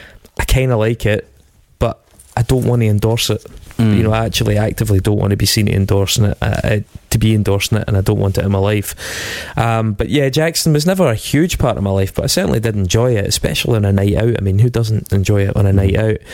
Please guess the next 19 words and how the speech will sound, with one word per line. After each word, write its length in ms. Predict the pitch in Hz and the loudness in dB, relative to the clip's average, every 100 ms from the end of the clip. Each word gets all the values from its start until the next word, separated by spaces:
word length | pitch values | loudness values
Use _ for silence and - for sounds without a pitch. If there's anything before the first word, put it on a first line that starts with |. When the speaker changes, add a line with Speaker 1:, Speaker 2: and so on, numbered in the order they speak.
| - - - - - | -14 -14 -18 -16 -8
Speaker 1:
T-, 120 | - - - | -6 -8 -4
to 100 | 156 | -2
give 180 | 165 170 | 0 0
you 60 | 190 | 0
some 140 | 147 | 0
figures, 360 | 123 139 131 104 | -2 -2 0 0
though, 160 | 104 | 0
in, 180 | 107 123 | 0 0
in 160 | - 135 | 0 0
the 60 | |
four 220 | 131 170 175 | 0 0 0
weeks 220 | 160 - | 0 0
prior 320 | - 123 127 | 0 2 0
to 180 | 113 113 | 0 0
Leaving 320 | 110 113 110 | 2 2 2
Neverland 420 | 104 113 113 104 98 | 0 0 0 0 0
documentary, 540 | 104 - 101 98 95 | 0 2 2 2 0
Michael 280 | 110 117 127 | 0 0 0
Jackson 680 | 113 104 - 110 98 98 | 0 -2 -2 0 2 2